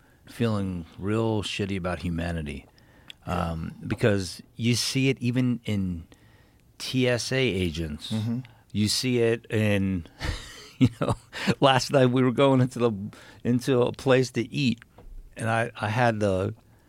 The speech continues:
Speaker 1: I had the audacity to ask again, "Where do you order from?" And the guy was working <laughs> security at the door. And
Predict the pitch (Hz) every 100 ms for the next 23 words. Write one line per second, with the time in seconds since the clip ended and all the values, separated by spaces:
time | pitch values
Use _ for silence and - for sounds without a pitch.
0 | _ _ - 117 135 113 120 107 101 95
1 | 120 131 120 104 95 104 107 107 - 120
2 | 82 110 113 104 107 113 123 - 117 131
3 | 131 151 156 156 - - - - - -
4 | - - 113 110 101 113 139 147 143 127
5 | 143 - 143 - 120 120 135 143 139 127
6 | 107 147 151 104 85 - - - - -
7 | _ _ _ - 107 110 113